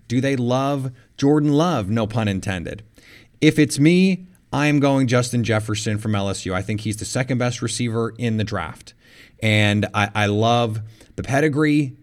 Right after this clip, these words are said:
the age, the productivity, and he tested well to boot. So what more do you want? I mean, Mayock and Gruden last year drafted basically only guys who played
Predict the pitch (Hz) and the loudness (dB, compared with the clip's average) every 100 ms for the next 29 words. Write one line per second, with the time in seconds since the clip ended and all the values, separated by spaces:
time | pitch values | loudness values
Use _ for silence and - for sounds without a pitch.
0 | - 139 139 143 139 143 123 - - 110 | -12 -8 -2 0 2 2 0 -6 -8 -8
1 | 104 135 139 131 151 127 131 127 - - | -4 -2 -2 -2 -2 0 0 0 -4 -12
2 | - 117 120 107 - 135 - 135 123 123 | -6 -2 0 -2 -4 -4 -2 -2 0 0
3 | 123 120 - 123 101 120 101 - 120 113 | 0 -2 -4 -4 0 0 0 -2 -2 0
4 | 107 107 - _ - 156 190 196 180 156 | -2 -4 -14 _ -2 2 4 4 4 4
5 | 147 - - _ _ _ _ 120 131 131 | 2 -4 -14 _ _ _ _ 2 4 2
6 | - 127 165 165 156 - 131 127 120 143 | 2 2 4 2 0 -2 -2 0 4 4
7 | 131 120 120 120 - 120 110 110 107 110 | 4 2 0 -2 -2 -2 0 0 0 -2
8 | 104 95 131 131 127 117 117 151 165 165 | -2 0 0 0 -2 -2 2 2 4 2
9 | 139 135 131 123 123 - 123 120 131 127 | 0 0 -2 -2 -2 -2 -2 -2 -2 -4